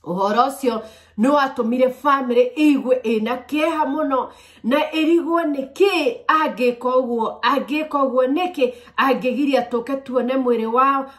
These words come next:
wa mwana wakwa, nĩkĩ baba wao nĩ arĩraga mũno, akauga, "Nĩkĩ angĩngiria, nĩkĩ njũke nyone mwe-, mwĩrĩ wa mwana wakwa, mwana wakwa ndĩciarĩire?" Na ũririkane wega baba wao nĩwe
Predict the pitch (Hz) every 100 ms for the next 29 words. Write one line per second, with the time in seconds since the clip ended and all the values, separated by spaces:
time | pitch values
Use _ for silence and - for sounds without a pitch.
0 | - 226 294 269 240 233 269 277 277 269
1 | 269 320 311 - 247 262 285 269 277 277
2 | 285 294 269 302 311 320 302 - - -
3 | - 302 294 277 302 285 285 - 370 330
4 | 539 311 311 220 269 269 214 339 330 294
5 | 285 349 370 302 247 - - 185 311 311
6 | 294 269 262 269 254 247 240 240 240 240
7 | 240 240 262 240 220 220 240 254 277 262
8 | - 269 254 - - 220 247 262 269 269
9 | 262 226 277 285 - 285 277 349 302 262
10 | - - 233 277 269 311 - 330 320 330
11 | 294 269 302 359 370 427 302 247 220 226
12 | - - 254 302